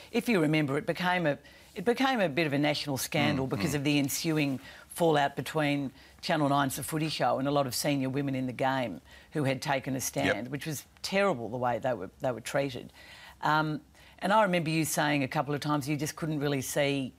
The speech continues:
Speaker 1: quite what all the fuss was about, about what Sam had done. And I know Sam's a friend of yours as well, so maybe it was difficult, but, um,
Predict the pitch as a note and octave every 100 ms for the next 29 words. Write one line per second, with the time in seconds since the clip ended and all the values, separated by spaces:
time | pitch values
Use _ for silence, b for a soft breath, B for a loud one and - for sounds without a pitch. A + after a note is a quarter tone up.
0 | b b b - - C#3+ C#3+ C#3+ C#3+ C3
1 | - C#3 - C3 B2+ B2+ A#2 B2 C#3 B2
2 | C3 - - C3 B2 B2 C3+ A2+ E2 D#3+
3 | G#3+ G3+ D#3+ D#3 C3 B2+ D3 C3 B2+ C3+
4 | B2+ B2+ B2+ C3+ A#2+ G#2+ - C#3+ C#3 C#3+
5 | C#3+ C3+ B2 - D3 D3 C#3+ - - D3
6 | - D#3 C#3+ C3+